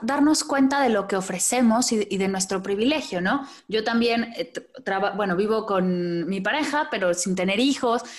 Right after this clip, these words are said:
y de, de nosotros solo depende una gatita. Teníamos una, una forma más clara y podría-, teníamos el privilegio de sí podernos quedar en casa, pero también el de repente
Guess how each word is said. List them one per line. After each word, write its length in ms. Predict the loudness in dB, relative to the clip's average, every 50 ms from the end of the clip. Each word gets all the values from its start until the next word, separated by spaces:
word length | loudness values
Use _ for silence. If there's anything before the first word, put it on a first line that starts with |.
| -20 -20 -10
y 140 | -4 -2 0
de, 140 | 0 0 0
de 160 | 0 0 0 0
nosotros 380 | 0 0 -2 -2 -4 -2 -2
solo 200 | 0 0 0 0
depende 380 | 0 0 0 -2 -2 -4 -2 -2
una 180 | 0 -2 -2
gatita. 640 | -4 -6 -4 0 0 2 2 0 -2 -4 -4 -4 -6 -8 -12 -20 -20 -20 _ _ _ _ _ _ _ _ _
Teníamos 600 | 0 2 2 2 2 2 2 0 0 0 0 -2
una, 320 | -2 0 0 0 -2 -4 -4
una 120 | -6 -6
forma 260 | -4 -4 -4 -4 -4 -4
más 220 | -4 -4 -6 -6
clara 480 | -4 -2 0 0 0 0 0 0 0 0
y 60 | 0
podría-, 440 | -2 -2 -4 -2 -2 -2 -2 -2 -2
teníamos 320 | -2 -2 -2 -2 -2 -2
el 80 | -4 -4
privilegio 400 | -2 -2 -2 -2 -2 -2 -4 -4
de 40 | -4
sí 140 | -2 -4 -4
podernos 480 | -2 -2 0 0 0 -2 -4 -6 -6
quedar 260 | -6 -6 -4 -4 -4
en 160 | -6 -6 -8 -6
casa, 540 | -4 -2 -2 -2 -2 -2 -4 -4 -4 -6 -8 -16 -20 -20 -20 _ _
pero 220 | -2 0 0 0
también 640 | 0 2 2 2 2 2 2 2 2 2 2 2 0 0 0
el 240 | 0 2 2 4
de 100 | 2 2
repente 1000 | 0 -2 -4 -4 -2 -2 0 0 0 0 2 2 2 2 2 2 0 0 -2 -4